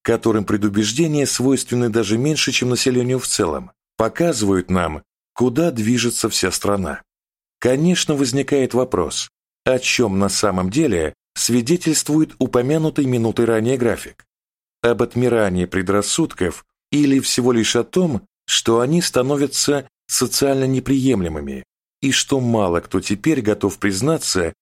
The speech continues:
в своих сомнительных воззрениях? Эта проблема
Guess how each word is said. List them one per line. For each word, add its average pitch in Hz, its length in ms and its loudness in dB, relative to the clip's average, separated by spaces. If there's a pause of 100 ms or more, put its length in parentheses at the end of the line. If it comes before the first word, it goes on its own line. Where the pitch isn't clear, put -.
(180)
в - 80 -10
своих 139 460 2
сомнительных 104 720 0
воззрениях? 101 760 -2 (720)
Эта 104 260 0
проблема 107 640 -2